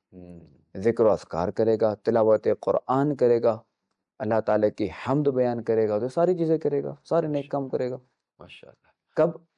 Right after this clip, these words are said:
Speaker 2: جب خاتم النبیین صلی اللہ علیہ وآلہ وسلم کی محبت دل میں ہوگی۔ اچھا، پھر کیا ہے کہ محبت تو لا ایمان لمن لا محبت لا،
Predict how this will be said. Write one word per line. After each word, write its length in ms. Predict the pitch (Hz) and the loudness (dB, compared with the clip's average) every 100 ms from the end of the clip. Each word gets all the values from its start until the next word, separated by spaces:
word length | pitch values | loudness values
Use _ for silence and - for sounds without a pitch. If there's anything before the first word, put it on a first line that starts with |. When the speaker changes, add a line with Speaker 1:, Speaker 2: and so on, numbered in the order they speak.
| _ | _
Speaker 2:
جب 200 | 110 143 120 | 0 0 2
خاتم 320 | 123 123 131 | 0 0 0
النبیین 440 | 123 117 117 139 | 0 0 0 -2
صلی 200 | 143 127 | 0 0
اللہ 140 | 123 117 | 2 4
علیہ 260 | 113 113 | 4 4
وآلہ 340 | 107 107 110 117 | 2 2 2 -2
وسلم 420 | 104 104 104 107 | -4 -4 -4 -6
کی 140 | - | -6
محبت 540 | 113 - - 104 95 117 101 | -6 -6 -10 -6 0 0 2
دل 140 | 101 | -2
میں 120 | 98 | -2
ہوگی۔ 240 | 90 87 92 _ _ _ _ _ - | -6 -8 -12 _ _ _ _ _ -14
اچھا، 180 | - 98 | -8 -6
پھر 220 | 143 160 | 0 -2
کیا 220 | 156 151 | 2 4
ہے 240 | 143 139 - _ _ _ _ _ - | 4 0 -16 _ _ _ _ _ -2
کہ 260 | 117 110 107 - _ _ _ _ _ _ _ _ - | 2 4 4 -2 _ _ _ _ _ _ _ _ -10
محبت 600 | 101 - 123 135 135 - _ _ _ _ _ _ _ _ _ _ _ _ _ _ _ _ | -8 -4 -2 0 0 -2 _ _ _ _ _ _ _ _ _ _ _ _ _ _ _ _
تو 280 | - 98 - | 0 0 0
لا 220 | 98 104 123 | -2 2 4
ایمان 420 | 139 127 131 135 | 4 2 2 2
لمن 360 | 131 113 95 | 2 2 0
لا 120 | 90 92 | -2 -2
محبت 440 | 95 117 123 123 | -4 -4 -2 0
لا، 180 | 123 | 0